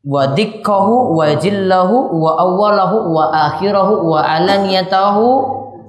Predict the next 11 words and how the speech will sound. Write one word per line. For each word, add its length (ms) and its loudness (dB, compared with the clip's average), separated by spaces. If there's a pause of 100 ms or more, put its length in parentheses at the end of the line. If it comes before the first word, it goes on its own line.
(1080)
wa 100 2
sirrahu. 880 -2 (1200)
Ini 240 -2
doanya 420 0
nomor 220 0
enam 240 -2
ini 240 -2
doa 260 0
untuk 220 -2
minta 240 -4
ampun. 480 -6